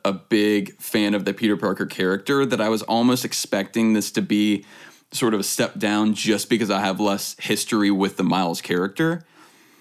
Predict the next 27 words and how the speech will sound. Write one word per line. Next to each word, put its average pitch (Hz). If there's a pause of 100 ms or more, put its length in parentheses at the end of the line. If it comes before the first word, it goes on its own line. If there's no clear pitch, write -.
(300)
But 135 (180)
really, 143
like, 107 (240)
the 123
other 131
day 120
I 117
went 120
back 110
and 101
played 110 (160)
the 104
remastered 113
version 104
again, 92 (460)
and 107 (580)
it, 143
uh, 135
like, 135
I 123
start 131
missing 120
things 110
about 101 (200)
playing 113
as 95
Miles, 95